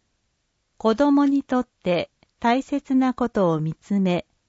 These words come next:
成長を見守る仲間になりましょう。一から二歳対象。毎月二回、月曜開催。問い合わせ、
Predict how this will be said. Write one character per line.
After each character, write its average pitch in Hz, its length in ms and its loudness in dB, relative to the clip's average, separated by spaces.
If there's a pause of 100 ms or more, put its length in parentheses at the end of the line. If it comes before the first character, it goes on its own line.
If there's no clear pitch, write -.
(220)
成 277 320 0
長 254 420 -2
を 247 80 0
見 202 180 2
守 214 380 0
る 180 280 -2 (340)
仲 208 340 -4
間 254 160 2
に 180 200 0
な 160 120 -6
り 185 140 -2
ま 190 160 -2
し - 180 -8
ょ 160 180 -2
う。 - 60 -14 (1600)
一 - 340 -8
か 285 200 0
ら 202 160 0
二 214 160 0
歳 175 340 -4
対 185 260 -4
象。 160 560 -4 (800)
毎 247 280 -2
月 - 440 -4
二 208 160 2
回、 180 540 0 (400)
月 185 440 -2
曜 247 300 2
開 175 280 -8
催。 165 400 -8 (1400)
問 254 280 0
い 247 80 -2
合 226 60 0
わ 220 160 -2
せ、 - 360 -2